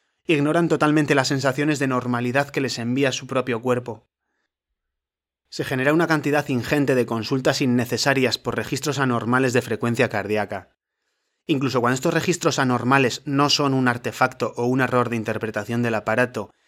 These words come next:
y se trata de arritmias que no producen ningún síntoma,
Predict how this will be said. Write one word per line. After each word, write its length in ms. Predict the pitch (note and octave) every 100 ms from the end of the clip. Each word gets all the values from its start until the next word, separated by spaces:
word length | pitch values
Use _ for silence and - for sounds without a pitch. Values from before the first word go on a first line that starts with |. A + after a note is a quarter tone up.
| _ _
y 100 | D3+
se 140 | C3+ A2+
trata 260 | C3 C#3
de 100 | B2+
arritmias 760 | A#2 B2+ C#3 B2+ G#2 G2 - - _ _ _
que 120 | C#3
no 100 | C3+
producen 440 | C#3+ C#3+ C#3 C3+ A#2+
ningún 320 | A#2 A#2 B2+
síntoma, 520 | C#3 B2 G#2 G2 F#2